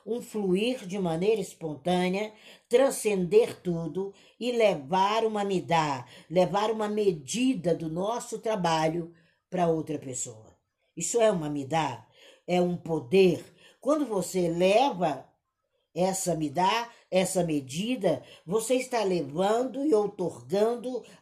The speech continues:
aquilo que há de melhor no seu propósito e no seu projeto.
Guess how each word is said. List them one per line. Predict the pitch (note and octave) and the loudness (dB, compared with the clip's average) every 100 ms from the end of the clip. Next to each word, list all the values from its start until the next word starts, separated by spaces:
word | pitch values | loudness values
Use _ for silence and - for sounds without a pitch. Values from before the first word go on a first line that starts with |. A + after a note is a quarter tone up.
| - | -10
aquilo | F3 - - A#3+ A#3 A#3 - | -10 -10 -6 -2 -2 -4 -4
que | A#3 | 0
há | A3+ | 2
de | A#3 B3+ | 2 -2
melhor | C#4 B3 A#3+ C4 C#4 | -4 0 0 0 -2
no | A3 | -6
seu | G3+ F3 | -6 -4
propósito | D#3+ D#3 D3+ C3 A#2 A#2 F#2+ F#2 _ _ _ _ _ - | -6 -6 -6 -8 -12 -20 -20 -20 _ _ _ _ _ -4
e | F3+ | -2
no | F3+ | 0
seu | F3+ E3 | 0 0
projeto. | D3+ C#3 A#2+ B2 B2+ _ | -2 -4 -6 -14 -16 _